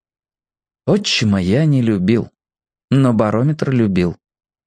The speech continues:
Этот прибор был словно маленькой машиной времени, которая переносила меня в давние времена. Глядя на него, я представлял себе старую Москву, тогдашние заснеженные улицы,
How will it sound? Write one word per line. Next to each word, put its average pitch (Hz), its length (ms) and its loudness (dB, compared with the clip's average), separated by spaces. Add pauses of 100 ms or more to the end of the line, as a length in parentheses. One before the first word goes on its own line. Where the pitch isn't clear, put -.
(160)
Этот 135 280 0
прибор 135 360 2
был 131 180 0
словно 127 400 0
маленькой 147 560 0
машиной 131 560 0
времени, 104 500 -2 (360)
которая 117 360 0
переносила 107 640 0
меня 113 260 0
в 92 100 -6
давние 98 520 0
времена. 101 480 -2 (880)
Глядя 147 420 2
на 147 80 2
него, 143 380 0
я 143 380 -2
представлял 135 720 -2
себе 135 280 -2
старую 139 540 -2
Москву, 135 720 -2 (340)
тогдашние 107 640 0
заснеженные 101 640 0
улицы, 135 640 -4